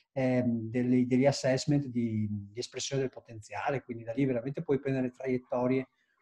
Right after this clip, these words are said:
molto interessanti. E Luigi ci dice: "Team, passione, tenace, tenacia, voglia di far bene, confronto, dialogo, supporto, capacità, armonia,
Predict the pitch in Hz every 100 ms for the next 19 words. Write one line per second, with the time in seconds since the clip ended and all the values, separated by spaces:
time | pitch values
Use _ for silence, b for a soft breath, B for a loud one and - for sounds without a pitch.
0 | _ 135 170 170 156 139 135 - 107 92
1 | - _ - _ b b _ 156 156 180
2 | 233 196 170 185 190 170 170 147 127 -
3 | - _ 196 196 208 254 247 - 170 -
4 | 180 185 180 143 156 147 156 160 - 131
5 | 120 123 - 139 139 151 151 143 120 139
6 | 135 127 - - 160 160 160 180 190 208
7 | 214 160 143 - 180 170 135 151 170 143
8 | 123 123 - - - - 123 - - 151
9 | - 165 165 127 170 180 180 180 160 113